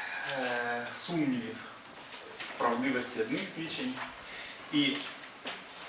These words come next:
скажімо так, не сумнівів в тому, що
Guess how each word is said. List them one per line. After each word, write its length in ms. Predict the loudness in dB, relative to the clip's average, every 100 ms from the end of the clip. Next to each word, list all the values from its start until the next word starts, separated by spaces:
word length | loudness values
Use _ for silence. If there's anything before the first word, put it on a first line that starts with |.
| -8 -8 -10 -6
скажімо 320 | 0 2 4
так, 180 | 4 2 -2 -8 -10 -10 0
не 180 | 4 6
сумнівів 540 | 4 4 8 8 8
в 920 | 4 -2 -12 -14 -12 -12 -10 -12 -6 2
тому, 200 | 6 6
що 200 | 4